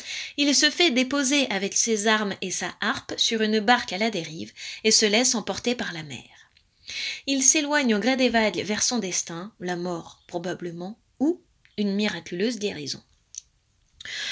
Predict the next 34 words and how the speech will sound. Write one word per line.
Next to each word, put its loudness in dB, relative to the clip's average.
Bon, 6
là, 8
quand 4
même, 4
plus 6
un 4
bon 2
point 4
pour 0
le 0
mec. 4
Euh, 6
tout 10
le 6
monde 4
le 6
rejette 6
parce 6
qu'il 0
pue, 0
en -6
fait, 2
hein, 0
c'est, 2
c'est 6
ça, 6
alors 6
qu'il 6
vient 4
de 4
libérer 4
tout 4
un 4
royaume, 4